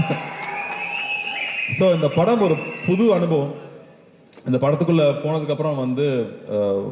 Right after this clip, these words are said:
முக்கியமா நான் ஜார்ஜோடைய ஒர்க்கும் சந்தோஷ் நாராயணோட ஒர்க்கும் கிரண் சாரோட ஒர்க்கும் சொல்லுவேன். ஏன்னா இது வேற ஒரு வேர்ல்டு, ஒரு பேரலல் வேர்ல்டு நலன் கிரியேட் பண்ணியிருக்கிறது.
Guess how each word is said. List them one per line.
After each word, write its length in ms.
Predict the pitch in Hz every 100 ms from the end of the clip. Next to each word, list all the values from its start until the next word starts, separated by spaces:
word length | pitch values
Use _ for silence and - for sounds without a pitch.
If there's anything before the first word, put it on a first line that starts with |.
| 120
முக்கியமா 320 | 143 - 202
நான் 200 | 165 131
ஜார்ஜோடைய 480 | 127 139 147 143 131
ஒர்க்கும் 460 | 123 120 127 127 123
சந்தோஷ் 280 | 127 123 120
நாராயணோட 320 | 131 110 110
ஒர்க்கும் 300 | 110 107 123 123
கிரண் 220 | 135 143
சாரோட 140 | 135
ஒர்க்கும் 300 | 113 110 120
சொல்லுவேன். 300 | 117 107 110 110 - - - - -
ஏன்னா 360 | 151 151 131 107
இது 180 | 127 131
வேற 320 | 113 135 170
ஒரு 160 | 175 143
வேர்ல்டு, 420 | 123 160 180 131 -
ஒரு 140 | 113 - -
பேரலல் 580 | 143 180 196 190 165
வேர்ல்டு 280 | 139 156 156
நலன் 320 | 135 139 147 139
கிரியேட் 220 | 143 135
பண்ணியிருக்கிறது. 580 | 127 113 110 104 107